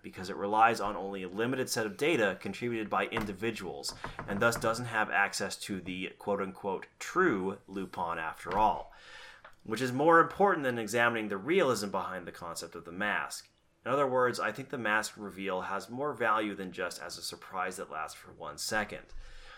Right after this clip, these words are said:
To be sure, Lupin as an overall property has rarely ti-, tried to be truly realistic.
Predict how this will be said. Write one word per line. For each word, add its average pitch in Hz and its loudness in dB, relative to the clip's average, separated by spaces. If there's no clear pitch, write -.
To 107 -6
be 117 2
sure, 175 12
Lupin 143 6
as 113 4
an 117 -6
overall 110 4
property 151 2
has 98 -4
rarely 101 2
ti-, 104 0
tried 123 2
to 104 -6
be 92 -6
truly 90 -6
realistic. 87 -4